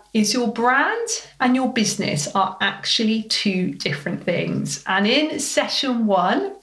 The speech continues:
of the Be Your Own Brand course, we are going to be delving into exactly what a brand is and exactly what your brand is. Now, even if you're at the very early stages of business, you've just got an idea in your head,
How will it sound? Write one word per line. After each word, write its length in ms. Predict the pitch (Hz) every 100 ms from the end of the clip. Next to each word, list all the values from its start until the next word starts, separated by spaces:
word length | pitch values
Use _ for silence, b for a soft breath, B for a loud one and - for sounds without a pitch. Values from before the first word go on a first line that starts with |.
| 220
of 80 |
the 80 | 214
Be 140 | 208 202
Your 240 | 196 190
Own 160 | 185 180
Brand 320 | 175 180 151
course, 420 | 196 175 175 - B B B -
we 240 | 214 262
are 140 | 285 277
going 220 | 262 262
to 120 | -
be 120 | 262
delving 560 | - 220 214 214 202 185
into 360 | 196 196 208
exactly 1000 | 185 185 180 185 214 254 - - 339 330
what 320 | 294 254 226 240
a 80 |
brand 540 | 202 196 190 185 190 190
is 360 | - 202 185
and 180 | - 214
exactly 680 | 214 196 180 240 - - 277
what 320 | 247 247 -
your 380 | 185 202 214 180
brand 420 | 175 170 170 -
is. 380 | - - - - B B B B
Now, 280 | 240 208 202
even 380 | 262 285 392 392
if 220 | 349 -
you're 220 | 285 262 247
at 120 | 247
the 80 | 233
very 680 | 214 214 302 302 302 302 -
early 400 | 262 262 247 220
stages 500 | - 220 208 196 196
of 60 |
business, 400 | 214 208 190 -
you've 160 | 202 196
just 300 | 330 311 -
got 120 | 254
an 60 | 240
idea 340 | 226 220 214
in 120 | 202
your 140 | 196 208
head, 440 | 294 - 208 -